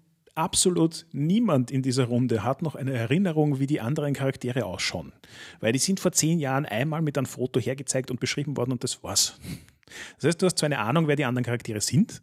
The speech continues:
aber null Vorstellung, wie sie ausschauen. Und dieses, wie schaut ein anderer Charakter aus, ist in Rollenspielen ohnehin immer etwas, was leicht verloren geht oder in den Hintergrund tritt, wenn du nicht gerade explizit dran arbeitest, das immer wieder aufzubringen.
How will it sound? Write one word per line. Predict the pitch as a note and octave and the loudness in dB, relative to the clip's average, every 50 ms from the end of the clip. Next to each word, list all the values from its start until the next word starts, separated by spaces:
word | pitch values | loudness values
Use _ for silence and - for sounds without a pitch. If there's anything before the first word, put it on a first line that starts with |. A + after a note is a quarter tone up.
| _ | _
aber | - - - F#2+ F#2 | -12 -6 -4 -4 -4
null | F2+ F#2+ F#2 F2 F2+ G2 A2 A2 G#2 | -4 -6 -8 -6 -4 -2 0 -2 -2
Vorstellung, | - - G2+ G2 G2+ - - A2 G2+ F#2+ F#2+ | -4 -6 -6 -6 -6 -4 -4 -4 -4 -4 -6
wie | F#2+ | -6
sie | G2 G2+ E2+ | -6 -6 -8
ausschauen. | E2+ G2+ - - - - - - _ _ _ _ - - - - - - - - - _ | -8 -8 -8 -8 -10 -12 -14 -16 _ _ _ _ -20 -20 -20 -20 -20 -20 -20 -20 -20 _
Und | - - B2 B2+ C3 C3+ - - - _ _ _ _ _ _ _ _ - - - | -2 2 4 4 4 4 0 -2 -8 _ _ _ _ _ _ _ _ -14 -6 -2
dieses, | D3+ C#3+ D#3 D3 - - - - | 0 2 4 4 4 4 2 0
wie | - B2 C#3+ C#3 | -2 -2 2 4
schaut | - - A2 B2+ C#3 | 4 6 6 4 4
ein | E3+ | 2
anderer | C#3 A2 B2 C#3+ D#3 D3+ | 0 0 2 4 2 2
Charakter | - D#3 C3 A#2 B2 - - C#3+ D3+ | 2 2 0 0 -2 -2 -4 -4 -2
aus, | F#3 G2 A#2 D3 D3+ - | -2 -2 0 0 0 0
ist | D#3 - - - | -2 -2 -2 0
in | C#3+ B2+ | 0 0
Rollenspielen | A#2+ A2 G#2+ B2 D3 - - - C3+ C3+ C#3+ | 2 2 0 0 -2 -4 -2 0 0 0 0
ohnehin | - A2+ A#2+ D3 D#3 C#3 A#2 A#2+ A#2+ C3+ | -2 -2 0 2 2 4 4 4 2 2
immer | - C3 A#2+ B2+ A#2 | 2 0 2 2 0
etwas, | G#2+ G2 - - G#2+ G#2 G#2+ | 0 -2 -4 -4 -6 -4 -4
was | G2 - | -4 -4
leicht | G#2 F#2 F#2+ - - - | -2 -2 -2 -2 -4 -2
verloren | - B2+ A2+ G2+ F#2+ F#2+ G#2 A2+ | 0 2 2 2 2 0 0 0
geht | A2 G#2 G#2 G#2 | 0 0 0 0
oder | G#2 G2+ | 0 0
in | G2+ G2 | 0 -2
den | G2 | -2
Hintergrund | G#2 G#2+ - A2 - - G2+ G2+ - | -2 0 -2 -2 -2 -2 -4 -4 -2
tritt, | - G#2+ B2 B2 - - | 2 2 2 2 2 -4
wenn | A2 G#2+ | -2 0
du | G#2 A2 | 2 2
nicht | A2 G#2 - - | 2 2 0 -2
gerade | - G2+ G2 G2+ | -4 -4 -2 -2
explizit | C#2+ - - - - - G2+ - - B2+ - | -4 -4 -4 -4 -2 -2 -2 -2 -2 -4 -4
dran | - - A2 G#2 | -4 -4 -4 -4
arbeitest, | - F#2 G2 G#2 G2+ - A2 G2+ - - | -4 -4 -4 -4 -4 -4 -2 -4 -4 -4
das | - | -6
immer | - A2+ G2+ G#2+ G#2 | -6 -4 -2 0 0
wieder | G2 F2+ D#2+ | 0 -2 -2
aufzubringen. | F2+ F#2+ - - - - F2 E2+ E2 E2 F2 | -4 -4 -4 -4 -6 -4 -6 -8 -10 -10 -14